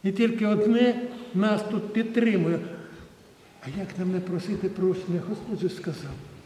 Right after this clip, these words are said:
та все, що ви робите, це ви були зобов'язані зробити давно.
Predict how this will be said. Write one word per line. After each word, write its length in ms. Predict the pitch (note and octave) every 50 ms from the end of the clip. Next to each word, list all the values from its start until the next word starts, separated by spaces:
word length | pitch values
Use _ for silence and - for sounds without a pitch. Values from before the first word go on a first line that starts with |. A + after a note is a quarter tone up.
| - - -
та 60 | G#3
все, 220 | - - - A3
що 180 | - - - F#3
ви 100 | F3+ G#3+
робите, 400 | G3+ G#3 F#3 C#3+ A#2 G#2 - C3 - - - - - - - - - - - - - - - -
це 60 | - F#3
ви 100 | G#3 G#3+
були 220 | F#3+ F#3+ F#3+ F#3+
зобов'язані 580 | - F#3 F3+ F3 E3+ F3 G#3 F#3 C#3 F3 F3+ E3
зробити 520 | - F3 E3+ D#3+ E3+ G3 F#3 - E3+ C#3 - - - - - - - - - - - - - - - - - - - - - - - - - - - - - - - - - - - - - - - - - - - -
давно. 340 | F3+ E3 E3 D3+ A#2 -